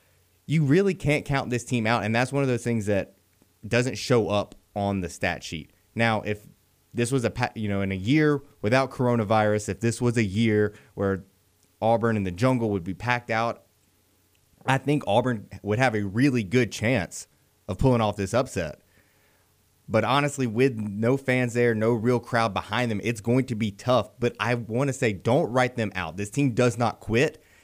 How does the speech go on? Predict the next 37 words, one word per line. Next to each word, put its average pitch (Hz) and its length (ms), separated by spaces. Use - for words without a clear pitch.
They're 110 140
pretty 160 240
comparable 135 480
on 113 140
paper. 131 380
I 101 140
think 175 420
Auburn 117 480
can 135 240
do 135 160
it. 123 100
They 110 120
just 120 420
have 107 300
to 98 120
limit 95 460
those 98 220
turnovers 110 580
and 98 160
get 107 260
some 156 340
production 104 800
out 117 140
of 113 40
the 104 60
point 123 300
guard 120 200
position, 117 560
whether 135 340
or 123 60
not 120 180
a 98 40
point 120 260
guard 101 180
is 92 80
playing 82 340
it. - 160